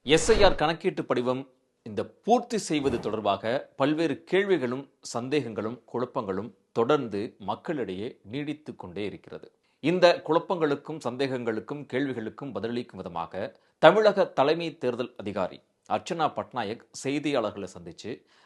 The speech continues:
சில முக்கியமான கேள்விகளுக்கெல்லாம் விடை கொடுத்திருக்கிறாரு. அந்த கேள்விகள் ஒவ்வொன்றாக என்னென்ன, அதற்கு அவர் கொடுத்த பதில்கள் என்னென்ன அப்படிங்கிறத தான்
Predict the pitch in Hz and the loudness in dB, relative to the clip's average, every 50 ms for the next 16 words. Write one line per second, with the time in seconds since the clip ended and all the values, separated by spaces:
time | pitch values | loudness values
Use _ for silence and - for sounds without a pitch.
0 | _ _ _ _ - - - 208 214 226 - 147 143 139 - - 185 175 165 160 | _ _ _ _ -4 2 4 6 6 6 6 4 -4 -4 -2 -2 0 2 4 4
1 | 160 165 175 170 165 135 131 127 123 107 104 98 92 - 101 90 95 110 110 90 | 2 2 0 -2 -4 -4 -4 -4 -4 -6 -6 -8 -8 -8 -8 -6 -4 -4 -4 -4
2 | 78 78 - - _ _ _ 98 98 101 123 123 - 101 92 - 98 90 85 - | -8 -12 -16 -20 _ _ _ -8 -4 -4 -4 -4 -4 -10 -12 -12 -14 -16 -14 -12
3 | 82 82 80 85 98 120 - _ _ _ _ _ - - - - 143 190 185 190 | -12 -12 -10 -10 -12 -14 -14 _ _ _ _ _ -14 -2 4 4 6 6 4 -2
4 | - - - 202 220 240 220 196 170 180 180 175 - 113 117 135 147 139 117 120 | 0 4 6 6 6 6 6 0 2 2 0 0 0 -2 0 0 0 0 2 0
5 | 117 120 - - 123 101 98 107 127 123 107 95 98 110 - _ - - 107 123 | 0 0 0 -2 -4 -4 -4 -4 -6 -8 -8 -8 -10 -10 -12 _ -10 -8 -6 -6
6 | 135 - 123 107 101 101 101 101 - - - 151 170 160 - - 147 117 - - | -6 -4 -4 -4 -4 -4 -6 -6 -8 -4 -4 -4 -4 -2 0 0 0 0 -2 -6
7 | 95 92 104 110 131 160 156 - 151 123 - 98 98 104 110 101 98 98 101 98 | -8 -6 -6 -6 -6 -6 -6 -6 -6 -6 -6 -8 -10 -10 -10 -10 -8 -8 -8 -8
8 | 85 90 95 90 85 85 82 - 87 90 113 151 - | -8 -10 -12 -12 -12 -14 -14 -12 -10 -8 -8 -8 -8